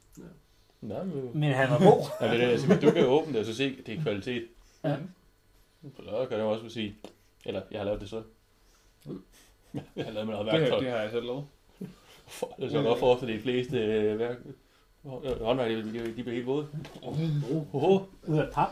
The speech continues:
Speaker 3: og ting, jeg fandt i mit køkken. Er det fantastisk?
Speaker 1: <laughs>
Speaker 2: Og det er noget,
Speaker 4: Jeg
Speaker 2: den
Speaker 4: vil
Speaker 2: har.
Speaker 4: gerne, øh, gerne kigge over i venstre side også.
Speaker 1: I venstre side også, ja.
Speaker 4: Ja.
Speaker 1: Der finder du tøj.
Speaker 4: Ja.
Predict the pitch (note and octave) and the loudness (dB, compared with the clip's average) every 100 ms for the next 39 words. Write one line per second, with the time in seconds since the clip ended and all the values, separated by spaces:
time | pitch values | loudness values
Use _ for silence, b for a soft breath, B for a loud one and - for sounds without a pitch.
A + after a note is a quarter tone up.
0 | - E3 F3 D#3+ F3 F3+ D#3 E3 F#3 A3 | -4 -6 -4 -2 -2 -2 -2 -2 -2 -2
1 | D#3+ D3+ F3+ G3+ F3 F#3 E3+ E3+ - - | 0 4 6 6 8 8 8 6 4 2
2 | - B3+ - - - - - B B B | 0 -2 -4 -8 -8 -10 -14 B B B
3 | B B _ - C3 C3+ A2+ - - A#2+ | B B _ -10 -4 0 0 0 0 0
4 | C#3 C#3+ B2+ A#2+ - - B2+ - C3 B2 | -2 -6 -8 -12 -14 -14 -12 -8 -6 -6
5 | A#2+ B2 - B2 A2+ A2 G2 - - - | -6 -12 -14 -14 -14 -14 -16 -18 -20 -8
6 | C#3+ D3+ D#3 D#3+ E3 D#3+ E3 E3+ E3 A2 | -2 0 -2 -4 -2 -4 -4 -6 -6 -12
7 | - - C#3 B2+ - B2 G#2 F#2+ G#2 G2 | -18 -10 -8 -8 -6 -6 -8 -14 -14 -16
8 | - - D3 G#3 - _ _ _ _ - | -16 -8 -6 -6 -12 _ _ _ _ -20
9 | - - - - - - C4 | -20 -20 -20 -20 -20 -16 -12